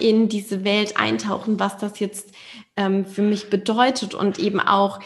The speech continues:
ich sag mal so, wieder, ja, wieder ein Stück weit die männliche und weibliche Energie noch mehr miteinander zu vereinen, das ineinander greifen zu lassen."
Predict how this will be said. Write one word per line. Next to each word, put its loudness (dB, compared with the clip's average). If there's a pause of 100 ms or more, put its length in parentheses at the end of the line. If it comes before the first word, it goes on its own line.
(280)
ich -8
sag 0
mal 4
so, 2
wieder, 4 (580)
ja, 6
wieder 8
ein 4
Stück 0
weit 0
die 2 (280)
männliche 6
und 0
weibliche 2
Energie 2
noch 2
mehr 8
miteinander 2
zu -6
vereinen, 0
das -4 (360)
ineinander 6
greifen 0
zu -4
lassen." -2